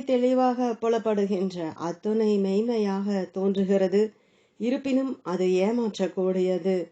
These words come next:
ஒவ்வொரு நிமிடமும் விலை மதிப்பற்றது. இன்று நீங்கள் இருக்கிறீர்கள், நாளை நீங்கள் இல்லை. ஒவ்வொரு நாளும் நான்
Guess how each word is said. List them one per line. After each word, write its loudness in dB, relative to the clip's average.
ஒவ்வொரு 6
நிமிடமும் 2
விலை 2
மதிப்பற்றது. 0
இன்று 0
நீங்கள் 4
இருக்கிறீர்கள், 0
நாளை -2
நீங்கள் 2
இல்லை. 2
ஒவ்வொரு -4
நாளும் 0
நான் 0